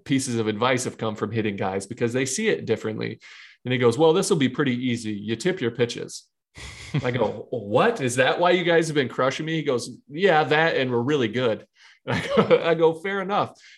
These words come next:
Speaker 1: And he literally told me in three seconds how I was showing my pitches with my glove. And then I was like, "Okay, that's great." He goes, "Take it however you will, but you're, we know every pitch that you're gonna throw. So how do you adjust that?" And so I went from him,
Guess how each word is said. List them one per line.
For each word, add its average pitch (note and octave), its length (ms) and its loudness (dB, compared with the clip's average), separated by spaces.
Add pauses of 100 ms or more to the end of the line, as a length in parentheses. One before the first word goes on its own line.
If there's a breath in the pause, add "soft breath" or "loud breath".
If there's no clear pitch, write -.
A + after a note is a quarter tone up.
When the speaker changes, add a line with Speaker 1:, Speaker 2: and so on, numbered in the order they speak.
Speaker 1:
And D3 140 0
he F3+ 100 4
literally F3+ 440 2
told D3+ 340 -2
me D3 320 -6 (100)
in B2 280 -2
three E3 400 -2
seconds - 680 -2 (380 loud breath)
how C#3 260 2
I C3+ 140 4
was B2 180 -2
showing C#3 460 -2
my A#2 140 -2
pitches B2+ 420 -4
with - 100 -8
my A2 140 -2
glove. A2+ 500 0 (160)
And A#2 140 2
then B2 280 2
I A#2 100 0
was A#2+ 180 0
like, A2 160 -2
"Okay, D3 320 0
that's C3 220 0
great." C#3+ 360 -4
He A2+ 80 -8
goes, A2 380 -8 (380)
"Take C#3 220 0
it D#3 100 0
however C3 400 0
you E3+ 100 -2
will, D3+ 400 0
but A2+ 240 -2
you're, A2 200 -4 (140)
we A#2+ 140 -2
know A#2+ 220 2
every A#2 220 0
pitch A#2+ 240 -4
that C3 100 -8
you're A2 100 -4
gonna A2 240 -4
throw. A2+ 540 0 (320 soft breath)
So A2 600 4
how B2+ 200 -2
do C3 60 -2
you A#2 180 0
adjust A#2 400 -2
that?" G#2+ 300 -10
And A2 140 -8
so A2 200 2
I A#2 100 2
went A2+ 200 -2
from A2 200 -4
him, C3+ 460 -2